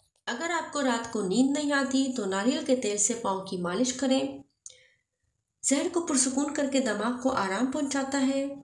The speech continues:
नींद आती है। हाथों और पैरों में पूरे जिस्म के प्रेशर points मौजूद हैं। मालिश करने से इन प्रेशर पॉइंट्स पर दबाव पड़ता है और हम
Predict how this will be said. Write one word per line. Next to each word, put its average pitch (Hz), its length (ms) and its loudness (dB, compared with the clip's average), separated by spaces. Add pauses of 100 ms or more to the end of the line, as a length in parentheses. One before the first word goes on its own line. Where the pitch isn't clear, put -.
(260)
नींद 254 300 4
आती 269 300 0
है। 269 300 0
हाथों 247 380 0
और 339 140 -2
पैरों 233 240 0
में 247 260 0
पूरे 208 220 -4
जिस्म 226 340 -2
के 240 120 -2
प्रेशर 233 400 -2 (260)
points 247 340 0
मौजूद 269 340 0
हैं। 277 280 -2 (640)
मालिश 196 420 0
करने 262 320 4
से 254 200 4
इन 254 240 2
प्रेशर 233 280 -2
पॉइंट्स 202 300 -4
पर 196 160 -4
दबाव 190 440 -2
पड़ता 269 260 0
है 254 180 6
और - 180 -2
हम 254 200 -2